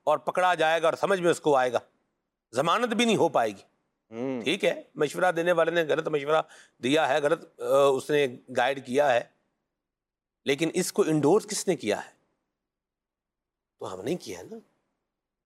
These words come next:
Speaker 1: اس کو پرسو کون کر رہا ہے؟ ہم ہی کر رہے ہیں نا۔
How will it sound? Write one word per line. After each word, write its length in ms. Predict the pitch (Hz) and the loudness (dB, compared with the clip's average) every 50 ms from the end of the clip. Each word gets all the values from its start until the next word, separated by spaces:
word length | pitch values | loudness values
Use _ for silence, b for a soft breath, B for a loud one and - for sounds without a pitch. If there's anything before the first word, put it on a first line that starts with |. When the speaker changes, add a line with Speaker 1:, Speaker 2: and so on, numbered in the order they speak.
| _ _ _ _ _ _ _ _ _ _ _ _ _ - _ _ _ _ _ _ _ | _ _ _ _ _ _ _ _ _ _ _ _ _ -20 _ _ _ _ _ _ _
Speaker 1:
اس 180 | 170 180 - - | -2 -2 0 0
کو 100 | - 196 | -2 -2
پرسو 460 | - - 170 147 - - 285 320 - | 0 -2 -4 -2 2 4 4 4 4
کون 260 | - 240 214 196 156 | 4 2 2 2 0
کر 140 | - 127 113 | -2 0 2
رہا 260 | 113 104 101 90 - | 2 2 2 0 -2
ہے؟ 60 | - _ _ _ _ _ _ _ _ _ _ _ _ _ _ _ _ _ _ _ _ _ _ _ _ _ _ _ _ _ _ _ - | -8 _ _ _ _ _ _ _ _ _ _ _ _ _ _ _ _ _ _ _ _ _ _ _ _ _ _ _ _ _ _ _ -4
ہم 160 | 110 127 175 | -2 0 0
ہی 80 | 220 214 | -2 0
کر 180 | - 123 104 | 0 -2 -2
رہے 80 | 98 - | 0 -2
ہیں 80 | - | -4
نا۔ 100 | - 302 | -4 -8